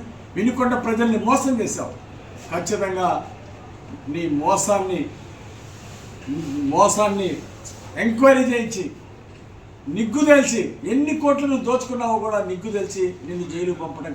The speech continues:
ఖాయం. అలాగే వినుకొండ ఈసారి నన్ను మూడోసారి ప్రజలు నన్ను గెలిపించబోతున్నారు. మక్కెన మల్లికార్జున లాంటి వాళ్ళు ఈరోజు వైఎస్ఆర్, వైఎస్ఆర్ పార్టీలో చాలా బలమైన నాయకుడు మక్కెన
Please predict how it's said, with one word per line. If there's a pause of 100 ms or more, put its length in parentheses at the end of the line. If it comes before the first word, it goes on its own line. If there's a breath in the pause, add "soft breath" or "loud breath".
(100)
ఖాయం. (1600)
అలాగే (880)
వినుకొండ (380)
ఈసారి
నన్ను
మూడోసారి (240)
ప్రజలు
నన్ను
గెలిపించబోతున్నారు. (840)
మక్కెన
మల్లికార్జున
లాంటి
వాళ్ళు (560)
ఈరోజు
వైఎస్ఆర్,
వైఎస్ఆర్
పార్టీలో (120)
చాలా (180)
బలమైన
నాయకుడు (560 loud breath)
మక్కెన